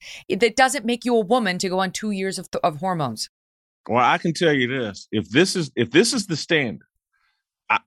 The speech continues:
Speaker 2: I wanna be let into some women's tennis locker rooms so that I
Speaker 1: Mm.
Speaker 2: can run around naked and call myself a woman.
Speaker 1: Don't really want that. You
Speaker 2: Yes,
Speaker 1: lie.
Speaker 2: I do. No,
Speaker 1: No,
Speaker 2: I'm,
Speaker 1: you do
Speaker 2: I'm not,
Speaker 1: not.
Speaker 2: that's not a joke at all.
Speaker 1: <laughs>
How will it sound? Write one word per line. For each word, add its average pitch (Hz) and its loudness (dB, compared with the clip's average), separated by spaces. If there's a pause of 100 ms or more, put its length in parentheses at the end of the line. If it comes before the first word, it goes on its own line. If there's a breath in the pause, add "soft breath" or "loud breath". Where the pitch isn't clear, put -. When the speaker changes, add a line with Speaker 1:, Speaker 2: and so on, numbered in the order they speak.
Speaker 2:
I 147 4
wanna 180 2
be 135 2
let 131 4
into 127 -2
some - -2
women's 127 2
tennis 110 -2
locker 90 -2
rooms 80 -8 (340)
so 110 2
that 110 4
I 110 4
Speaker 1:
Mm. 131 -6
Speaker 2:
can 98 -4
run 90 -4
around 87 -4
naked 85 -8 (500)
and 208 -2
call 107 4
myself 101 -2
a 85 -2
woman. 80 -4
Speaker 1:
Don't 180 0 (100)
really 147 -2
want 143 -6
that. 147 -4
You 175 -8 (120)
Speaker 2:
Yes, 123 2
Speaker 1:
lie. 120 4
Speaker 2:
I - 2
do. 101 0 (280)
No, 104 2
Speaker 1:
No, 104 4
Speaker 2:
I'm, 110 2
Speaker 1:
you 95 -6
do - -6
Speaker 2:
I'm 117 2
not, 110 0
Speaker 1:
not. - -12
Speaker 2:
that's 113 0
not 110 0
a 92 0
joke 113 0
at 113 0
all. 82 -2 (400)
Speaker 1:
<laughs> - -4